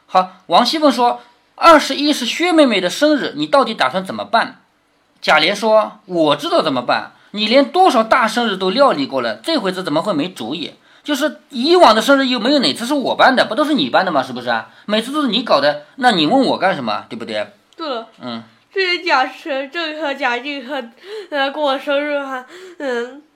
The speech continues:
Speaker 2: 那还是，是啊，呃，是不，算不算很的重要生日？
Speaker 1: 对于他们这样年纪的人来说，年纪越大的生日越重要嘛。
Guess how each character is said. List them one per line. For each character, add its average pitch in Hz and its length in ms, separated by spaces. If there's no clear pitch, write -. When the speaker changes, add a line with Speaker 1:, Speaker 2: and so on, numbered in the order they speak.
Speaker 2:
那 240 340
还 226 220
是， 233 180
是 320 80
啊， 247 200
呃， 269 120
是 330 200
不， 277 120
算 311 300
不 277 80
算 269 240
很 233 340
的 226 200
重 277 180
要 233 220
生 233 200
日？ 233 300
Speaker 1:
对 277 140
于 277 80
他 269 140
们 269 160
这 214 80
样 175 100
年 135 180
纪 160 120
的 151 100
人 127 120
来 123 120
说， 127 400
年 156 240
纪 220 80
越 247 140
大 196 140
的 143 120
生 180 240
日 160 60
越 175 120
重 156 160
要 117 120
嘛。 98 160